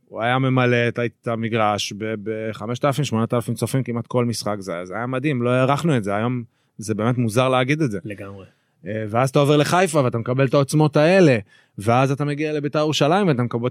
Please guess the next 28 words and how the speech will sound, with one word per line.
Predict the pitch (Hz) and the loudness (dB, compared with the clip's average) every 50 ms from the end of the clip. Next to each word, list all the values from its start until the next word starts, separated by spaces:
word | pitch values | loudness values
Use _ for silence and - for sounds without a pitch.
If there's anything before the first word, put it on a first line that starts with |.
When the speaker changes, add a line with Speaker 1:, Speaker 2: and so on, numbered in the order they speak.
| - - | -6 -8
Speaker 1:
מקבל | 123 117 - 120 117 123 | -10 -6 -2 0 0 2
את | 117 - | 4 4
העוצמות | 131 123 - - 143 139 127 | 2 2 2 2 0 2 2
האלה, | 143 139 156 170 156 127 | 2 2 4 2 2 0
כל | 117 - - 160 160 | 0 -2 -2 -2 0
באמת, | 156 139 131 131 147 135 135 - - 110 101 | 2 0 0 0 -2 -4 -6 -10 -14 -10 -6
ו-, | 101 110 110 107 107 101 | -4 -4 -4 -4 -6 -6
ואני | 101 110 107 110 110 110 | -6 -4 -2 -2 -2 -2
לא | 117 | -2
רוצה | 117 120 117 127 | -2 -2 -2 -2
באמת | 123 123 127 123 - | 0 0 0 0 0
ל-, | - 127 123 120 120 120 120 120 117 117 117 117 117 117 117 113 113 110 113 | 0 0 0 0 0 -2 -4 -4 -6 -6 -6 -6 -6 -4 -4 -4 -4 -4 -6
לפגוע | 107 - - 135 131 | -6 -2 0 0 2
ב-, | 127 123 123 117 120 | 2 2 0 0 -2
בשום | 117 117 - 139 135 | -4 -2 -2 -2 -2
קהל | 127 131 127 127 | 0 2 2 2
אחר, | 127 127 160 185 151 | 2 2 2 2 2
גם | 120 113 120 120 120 | 2 0 0 0 0
קהל | - 117 120 | 0 0 0
של | 120 - 120 | 0 -2 -4
הפועל | 113 - 127 127 | -2 0 0 2
רמת | 123 117 120 117 | 2 0 0 0
גן | 139 156 156 151 135 | -2 0 0 2 2
הוא, | 123 117 117 117 113 101 _ _ _ _ _ _ _ _ _ | 2 4 4 2 0 -2 _ _ _ _ _ _ _ _ _
הוא | - - 110 110 107 107 107 104 98 | -6 -2 0 0 0 0 -2 -2 -2
קהל | - 113 120 123 127 123 | 0 0 2 2 4 2
אדיר, | 120 117 131 143 147 147 143 131 | 4 4 6 6 6 6 4 4
איכותי, | 127 135 131 127 123 - - 147 147 147 143 143 139 | 0 0 0 0 0 2 4 6 6 6 6 4 2